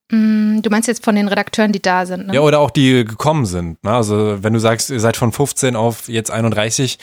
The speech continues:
Speaker 2: äh, gewachsen, dann gab's ja viele, die sich irgendwie beworben haben und dann gesagt haben, ey, ich würd das gerne
Speaker 1: Mhm.
Speaker 2: machen, aber die haben ja wahrscheinlich auch begründet, ne?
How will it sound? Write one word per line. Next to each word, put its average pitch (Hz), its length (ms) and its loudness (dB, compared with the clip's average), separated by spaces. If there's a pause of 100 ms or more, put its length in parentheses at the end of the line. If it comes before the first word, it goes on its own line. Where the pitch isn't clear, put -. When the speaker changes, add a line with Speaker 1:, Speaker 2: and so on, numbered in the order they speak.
(300)
Speaker 2:
äh, 123 160 2
gewachsen, 139 680 -2 (180)
dann 113 560 0
gab's 113 220 -2
ja 120 60 2
viele, 131 220 0
die 110 200 -2
sich 107 180 -4
irgendwie 113 240 0
beworben 113 440 0
haben 117 240 0
und 107 60 -4
dann 104 100 0
gesagt 107 320 -2
haben, 107 180 0
ey, 104 100 -2
ich 98 120 -6
würd 110 100 -2
das 107 120 -2
gerne 107 200 0
Speaker 1:
Mhm. 101 40 2
Speaker 2:
machen, 113 220 0
aber 90 140 -2
die 92 80 0
haben 98 100 2
ja 101 80 2
wahrscheinlich 104 340 0
auch - 120 -4
begründet, 110 580 0
ne? 117 220 -8